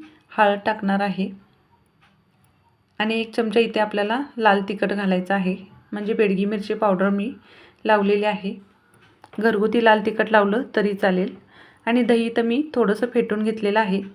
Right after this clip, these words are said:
हे एक किलो चिकन आहे, एक किलो चिकनसाठी अर्धा फुलपात्रभर दही पुरेसं होतं. आता दही घेताना सुद्धा एकदम फ्रेश दही घ्यायचं, आंबट दही घेऊ नका,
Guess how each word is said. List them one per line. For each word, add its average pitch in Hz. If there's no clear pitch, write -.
हे 240
एक 233
किलो 233
चिकन 214
आहे, 196
एक 220
किलो 233
चिकनसाठी 226
अर्धा 208
फुलपात्रभर 214
दही 208
पुरेसं 214
होतं. 208
आता 220
दही 226
घेताना 233
सुद्धा 233
एकदम 226
फ्रेश 233
दही 214
घ्यायचं, 208
आंबट 202
दही 214
घेऊ 208
नका, 208